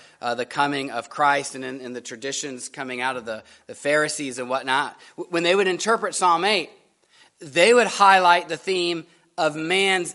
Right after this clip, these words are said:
insignificance. That they wouldn't highlight the theme of his rulership, they'd highlight his insignificance. Why? Well, when you look around, that's what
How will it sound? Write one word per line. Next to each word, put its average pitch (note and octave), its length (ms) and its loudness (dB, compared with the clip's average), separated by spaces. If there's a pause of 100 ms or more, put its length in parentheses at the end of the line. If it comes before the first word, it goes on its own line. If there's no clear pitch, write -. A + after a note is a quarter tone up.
insignificance. F#3 1120 -4 (220)
That C#3+ 140 -16
they D#3+ 160 -4
wouldn't A3 200 0
highlight G3 360 2
the E3+ 40 -12
theme F#3 240 -4
of D#3 80 -8
his D3 120 -10
rulership, G#3 420 -2
they'd D#3 160 -6
highlight E3+ 320 0
his D3+ 140 -10
insignificance. E3 680 -12
Why? D#4 220 -4
Well, C#3 140 -10
when E3+ 140 -10
you E3+ 120 -8
look F3+ 140 -10
around, G3 440 -4 (480)
that's C#3+ 480 2 (220)
what B2+ 440 -2